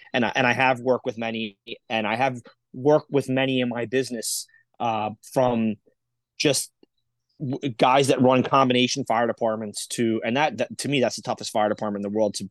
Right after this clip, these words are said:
to, to be a leader in, is a combination fire department. But, uh, guys that run combination fire departments, guys that run volunteer fire departments, and, um, the guys and gals out there that, that are willing to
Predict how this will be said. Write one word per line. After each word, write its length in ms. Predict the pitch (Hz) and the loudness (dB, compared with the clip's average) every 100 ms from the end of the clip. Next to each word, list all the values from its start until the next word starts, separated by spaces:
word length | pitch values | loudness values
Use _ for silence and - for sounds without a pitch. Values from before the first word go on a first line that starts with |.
| - | -6
to, 200 | 107 98 - - - | -4 -4 -6 -16 -4
to 80 | 113 | 0
be 160 | 110 | 4
a 60 | 101 | 4
leader 320 | 95 113 98 | 6 6 6
in, 60 | 90 | 4
is 120 | 90 | 2
a 40 | |
combination 500 | - 107 95 104 113 | 0 0 2 2 0
fire 160 | 98 90 | -2 -4
department. 340 | 92 90 92 | -4 -10 -6
But, 200 | - 107 - - _ _ _ - | 0 0 0 -18 _ _ _ -2
uh, 240 | 135 113 110 | 2 2 2
guys 380 | 113 127 143 135 | 2 4 4 2
that 100 | 135 | -4
run 320 | 135 139 131 | -4 -4 -6
combination 540 | - 135 135 135 135 | -8 -6 -2 -2 -4
fire 220 | 127 123 120 | -2 0 0
departments, 420 | 117 123 120 - | -2 -4 -6 -4
guys 300 | 127 127 127 | 0 0 -2
that 80 | 127 | -6
run 240 | 135 127 | -6 -4
volunteer 420 | 120 117 113 131 | -4 -4 -6 -6
fire 240 | 117 113 113 | -2 0 0
departments, 540 | 110 113 110 107 - - | -2 -4 -4 -6 -10 -6
and, 480 | 127 117 110 110 - | 0 2 2 0 0
um, 560 | 113 104 101 98 98 101 _ _ _ _ _ _ _ _ | 0 0 2 0 -2 -8 _ _ _ _ _ _ _ _
the 80 | 131 | 0
guys 300 | 135 139 165 | 4 4 2
and 100 | 151 | 2
gals 280 | 160 151 139 | 4 4 2
out 180 | 135 135 | -2 -2
there 200 | 135 123 | -4 -2
that, 240 | 117 113 - _ _ - | -4 -8 -10 _ _ -4
that 100 | 131 | -2
are 120 | 123 | 0
willing 460 | 120 160 156 139 127 | 0 0 0 -4 -6
to 340 | 151 131 120 | -4 -2 -4